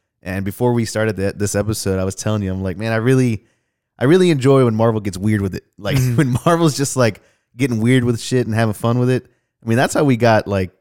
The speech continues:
Speaker 1: Guardians of the Galaxy, essentially. It was like,
Speaker 2: Yeah.
Speaker 1: you know, they took a chance with something, and for them to do this with, uh, these two characters that, I mean, I don't, I, I don't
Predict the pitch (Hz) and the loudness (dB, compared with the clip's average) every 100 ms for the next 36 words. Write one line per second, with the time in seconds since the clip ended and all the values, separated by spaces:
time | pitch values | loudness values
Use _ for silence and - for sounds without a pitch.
0 | _ - 117 113 90 95 135 135 - 92 | _ -2 0 0 -4 -2 -2 -2 -4 -4
1 | 123 143 - 95 95 - 98 92 98 117 | -2 -2 -4 -8 -8 -12 -10 -8 -2 -2
2 | 92 92 95 98 107 98 87 - 107 117 | -2 -2 -4 -4 -4 -4 -6 -4 -4 -4
3 | 95 - 95 92 95 95 87 - _ _ | -6 -6 -6 -4 -4 -4 -6 -10 _ _
4 | _ _ _ 98 98 107 107 104 92 101 | _ _ _ -8 -4 -4 -4 -6 -4 -2
5 | 104 101 101 92 90 85 82 71 90 95 | 0 -2 -4 -6 -6 -8 -8 -8 -8 -10
6 | - 101 101 117 120 101 95 87 90 85 | -8 -6 -2 -2 -2 -6 -6 -6 -8 -8
7 | _ _ _ _ _ _ _ _ - 123 | _ _ _ _ _ _ _ _ -6 -2
8 | 123 120 92 110 120 113 143 123 | 0 -2 -4 -2 -2 0 -2 -4